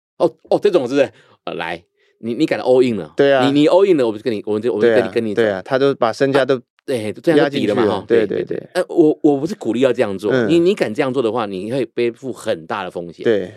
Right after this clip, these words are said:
Speaker 1: 对，我们并不是鼓励这样做。
Speaker 2: 嗯。
Speaker 1: 但是如果你这样做的时候，你，当你跟人家谈，人家会觉得说：“你都这么拼了。”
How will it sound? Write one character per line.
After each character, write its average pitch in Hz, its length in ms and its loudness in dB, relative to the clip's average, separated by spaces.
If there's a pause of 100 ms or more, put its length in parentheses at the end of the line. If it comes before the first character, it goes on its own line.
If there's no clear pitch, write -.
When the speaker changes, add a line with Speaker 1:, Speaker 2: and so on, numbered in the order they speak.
(140)
Speaker 1:
对， 90 200 -8 (340)
我 104 100 -4
们 117 140 -2 (100)
并 147 220 0
不 - 140 -12
是 143 80 -6 (100)
鼓 87 280 -8
励 127 140 -4
这 - 120 -6
样 82 100 -10
做。 123 100 -6
Speaker 2:
嗯。 101 240 -6
Speaker 1:
但 196 80 0
是 196 100 -4
如 196 120 -2
果 208 100 6
你 107 160 -2
这 147 120 -4
样 135 120 -4
做 117 160 -2
的 104 80 -2
时 104 120 -10
候， 107 140 -6
你， 90 100 -12
当 196 200 -8
你 226 120 -6
跟 147 240 -4
人 117 160 -4
家 131 180 -8
谈， 92 460 -14 (720)
人 95 140 -10
家 120 80 -4
会 113 60 -4
觉 95 100 -6
得 85 60 -6
说 101 200 -10
：“你 107 80 -12
都 127 120 -4
这 143 180 -10
么 117 80 -6
拼 117 320 -10
了。” 101 220 -4